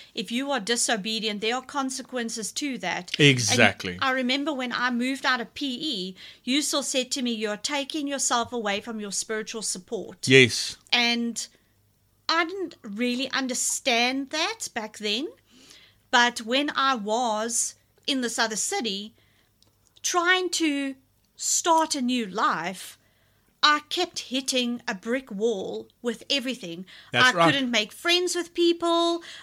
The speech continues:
Speaker 1: Um, Haley wasn't getting on with, well, not, she wasn't getting on, but she just couldn't make friends.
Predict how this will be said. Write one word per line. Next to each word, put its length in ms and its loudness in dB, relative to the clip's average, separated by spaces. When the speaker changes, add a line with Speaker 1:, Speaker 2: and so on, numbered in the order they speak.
Speaker 1:
Um, 540 0
Haley 360 4
wasn't 520 0
getting 360 2
on 300 0
with, 300 -6
well, 180 -4
not, 400 -2
she 200 -4
wasn't 280 -2
getting 200 0
on, 220 0
but 100 -2
she 140 0
just 240 -4
couldn't 300 -4
make 220 -2
friends. 880 -6